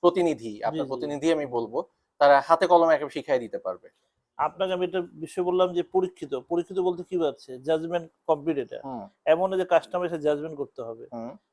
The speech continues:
Speaker 2: এখন এখানে বিচারক বসে আছে, আর যে বিচার করবে সে পরি-, পরি-, পরীক্ষা করে ফেলছে।
Speaker 1: ওকে।
Speaker 2: এখন আর পরীক্ষার সময় নেই, এখন হলো বেচার সময়।
Speaker 1: এখন হচ্ছে বেচার
Speaker 2: কারণ
Speaker 1: সময়।
Speaker 2: এখন পিক আওয়ার, হট
Speaker 1: হুম,
Speaker 2: টাইম।
Speaker 1: হুম, হুম,
Speaker 2: এই
Speaker 1: হুম।
Speaker 2: হট টাইমে কাস্টমার আসবে, শান্তিভাবে বসবে, আর এই বড় প্ল্যাটফর্ম করা হচ্ছে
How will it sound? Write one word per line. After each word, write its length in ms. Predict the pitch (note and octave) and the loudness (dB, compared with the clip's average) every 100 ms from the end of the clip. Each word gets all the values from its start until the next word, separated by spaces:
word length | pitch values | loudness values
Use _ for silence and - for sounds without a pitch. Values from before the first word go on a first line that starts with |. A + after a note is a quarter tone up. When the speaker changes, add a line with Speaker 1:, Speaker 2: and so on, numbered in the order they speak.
| _ | _
Speaker 2:
এখন 320 | D3+ E3 F3+ - | 0 0 -8 -8
এখানে 280 | D#3+ F3+ D#3+ | -4 -4 -4
বিচারক 600 | D3+ E3+ G3 G3 G3+ - _ _ _ | -4 0 2 2 0 -4 _ _ _
বসে 300 | D#3 D#3+ G3 | -2 0 4
আছে, 400 | G3 G3 A3+ A#3+ - _ _ - | 4 4 0 0 -4 _ _ 4
আর 120 | D3+ | 4
যে 100 | D#3+ | 4
বিচার 340 | D#3+ E3 G3+ | -2 0 0
করবে 180 | F#3 F#3+ | 0 -2
সে 160 | F3 E3+ | -2 -6
পরি-, 280 | F3+ E3+ E3 _ _ - | -2 -4 -4 _ _ -4
পরি-, 160 | E3+ | -2
পরীক্ষা 240 | D#3 E3+ F3+ | 0 0 0
করে 240 | F#3+ F#3+ | 4 4
ফেলছে। 420 | D3 B2+ - B2+ - _ | 4 -6 -12 -16 -16 _
Speaker 1:
ওকে। 180 | A#2+ D3+ | -6 2
Speaker 2:
এখন 200 | D#3+ F#3 | 4 4
আর 80 | F#3 | 2
পরীক্ষার 400 | F#3 F3+ F#3 F#3+ | 4 2 2 -4
সময় 240 | G3+ G3+ | -4 0
নেই, 100 | G3+ | 0
এখন 120 | F3 | 0
হলো 120 | F3+ | -2
বেচার 280 | D#3+ D#3+ E3 | -2 0 0
সময়। 280 | - B2 A#2 | -4 -12 -4
Speaker 1:
এখন 180 | C3 D3+ | -2 -2
হচ্ছে 160 | C3+ | -6
বেচার 200 | B2+ A#2 | -6 -2
Speaker 2:
কারণ 160 | A#2 F3 | 4 4
Speaker 1:
সময়। 100 | E3+ | 2
Speaker 2:
এখন 100 | E3+ | -4
পিক 180 | G#3 F3+ | -6 4
আওয়ার, 220 | C#3+ B2 - - | 4 4 0 4
হট 100 | E3 | 4
Speaker 1:
হুম, 120 | A#2+ | 4
Speaker 2:
টাইম। 220 | B2+ G#2+ _ | -8 -8 _
Speaker 1:
হুম, 120 | C#3 | -12
হুম, 140 | C3+ D3 | -6 -2
Speaker 2:
এই 80 | |
Speaker 1:
হুম। 80 | E3 | 4
Speaker 2:
হট 240 | E3+ F3+ G3 | 4 4 2
টাইমে 320 | F#3+ F#3+ G#3 F3 - _ - | 2 4 0 0 -4 _ 0
কাস্টমার 400 | D#3+ - F#3+ F3+ | 0 0 4 4
আসবে, 320 | D#3 E3+ G#3 | 4 -2 -2
শান্তিভাবে 460 | - D#3 D#3 F#3 | 0 -2 0 -2
বসবে, 500 | E3 D#3+ D#3 E3+ A#3+ C5 _ _ _ C#3 | -2 -4 -4 -4 -4 -6 _ _ _ -4
আর 80 | D3+ F3 | 2 4
এই 80 | G3+ G#3 E3 D#3+ | 4 0 2 6
বড় 120 | F#3 F#3 | 6 8
প্ল্যাটফর্ম 340 | F#3 F3+ F#3+ F#3 | 6 6 -2 4
করা 100 | F#3 | 6
হচ্ছে 180 | F#3 | 4